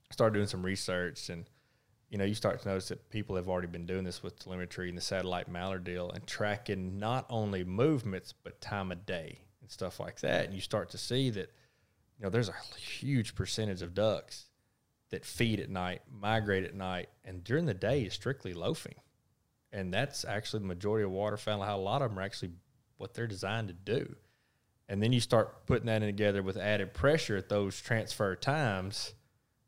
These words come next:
And what do they do? Those ducks start transferring their times. And so it's just like deer hunting. Over time, if you hunt the same stand over and over, that old doe's gonna stick her head up out, look at you, make sure you're not in the stand.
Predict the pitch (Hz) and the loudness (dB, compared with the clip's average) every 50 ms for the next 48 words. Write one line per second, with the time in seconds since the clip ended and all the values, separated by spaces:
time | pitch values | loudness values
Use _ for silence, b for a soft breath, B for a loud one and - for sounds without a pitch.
0 | _ _ - - 98 98 98 92 92 90 90 90 98 135 143 135 113 101 92 101 | _ _ -10 -4 0 0 2 2 2 0 0 2 2 4 4 4 4 2 0 -2
1 | 95 - - 104 98 90 80 - - - 104 98 92 85 - - - 104 98 95 | -4 -2 0 0 0 0 -2 -6 -8 -4 -4 -4 -4 -4 -8 -12 -10 -8 -8 -8
2 | 90 - - - - 92 90 87 85 85 85 85 85 80 87 - _ _ _ _ | -8 -10 -10 -6 -4 -4 -4 -4 -6 -8 -10 -10 -10 -10 -10 -12 _ _ _ _
3 | - - 127 120 101 92 - - - - - _ _ _ _ _ _ _ _ _ | -6 -4 -2 -2 -2 -6 -10 -14 -18 -20 -20 _ _ _ _ _ _ _ _ _
4 | _ _ _ _ _ _ _ _ - - 101 - 101 98 92 92 90 90 90 - | _ _ _ _ _ _ _ _ -10 -8 -6 -2 0 2 2 2 0 -2 -4 -6
5 | - 120 117 - 156 135 139 120 101 98 101 - 120 107 107 104 101 90 107 113 | -6 -4 2 4 4 6 6 6 6 6 4 4 6 6 4 4 2 0 -2 -6
6 | 117 - _ _ _ - 107 117 117 120 113 110 - 120 120 120 120 117 117 123 | -6 -8 _ _ _ 2 2 4 4 2 2 2 2 2 2 2 2 0 0 -2
7 | 131 135 - _ _ _ - 110 - 117 117 117 117 113 113 - - 117 110 113 | -6 -8 -12 _ _ _ -18 -8 -2 0 2 4 2 2 0 -2 -2 -2 0 0
8 | 110 107 - 110 110 110 107 107 104 104 101 101 101 101 101 101 101 101 98 101 | -2 -2 -2 -2 -2 0 0 0 0 0 0 0 0 0 0 0 0 0 0 0
9 | 98 95 98 98 98 98 98 - 98 92 - - 101 - 104 104 107 101 101 98 | 0 0 0 0 0 0 0 -4 -6 -4 -4 -6 -6 -6 -6 -4 -2 -2 0 0
10 | 98 98 98 98 101 - 98 - - 50 - - - 98 104 104 104 104 104 104 | 0 0 -2 -4 -4 -4 -4 -2 -2 -2 -4 -4 -6 -4 -2 -2 0 0 0 -2
11 | 110 - 110 104 101 98 98 98 - - 107 101 101 101 98 101 101 101 95 - | -2 -2 0 0 2 2 0 -2 -2 -2 -2 0 0 0 -2 -2 -4 -6 -6 -6
12 | - 107 107 104 104 - - - - - 101 98 98 98 98 98 98 | -6 -4 -4 -4 -4 -6 -8 -10 -10 -8 -6 -4 -4 -4 -4 -6 -8